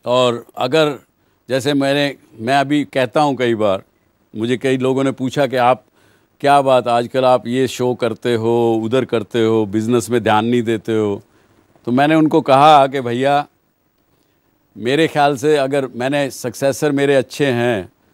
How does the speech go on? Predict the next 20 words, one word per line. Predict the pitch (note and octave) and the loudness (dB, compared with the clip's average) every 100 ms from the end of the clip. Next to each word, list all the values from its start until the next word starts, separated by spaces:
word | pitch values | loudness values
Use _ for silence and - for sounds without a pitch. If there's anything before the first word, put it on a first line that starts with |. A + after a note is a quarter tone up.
| _ _ _ _ - | _ _ _ _ 0
और | A2 G#2 | 0 0
नेक्स्ट | A#2+ C3 - | -2 -4 -2
जनरेशन | C3 C3 B2+ C#3+ | -2 0 -2 -2
अच्छी | B2+ - - B2+ | -4 -4 -2 0
है | A2 F#2+ - _ _ _ _ | 2 0 -4 _ _ _ _
तो | C#3 | -8
सब | C3+ E3 C#3 | -2 -4 -2
ठीक | D#3+ D#3 | -2 0
है। | C3 A#2+ _ _ _ _ _ _ _ _ _ _ | -2 -6 _ _ _ _ _ _ _ _ _ _
और | A2+ B2 | -2 0
उसके | C#3 - D#3+ | 0 0 0
लिए | D#3 D#3 | 4 4
हमारे | B2 B2+ C#3+ D3+ A#2+ _ _ _ - | 4 4 4 2 -2 _ _ _ -14
किताबों | A#2 C3 C#3+ D3+ | 0 0 2 0
में | D3 | -2
क्या | - D3 | 0 0
लिखा | D3 C3+ - C#3+ D#3+ - _ _ _ | 2 -2 -2 -2 -2 -10 _ _ _
कि | B2+ | -8
पूत | - D3+ E3+ - | -2 2 2 2
कपूत | A2+ A2 D#3 D3+ | -2 2 4 4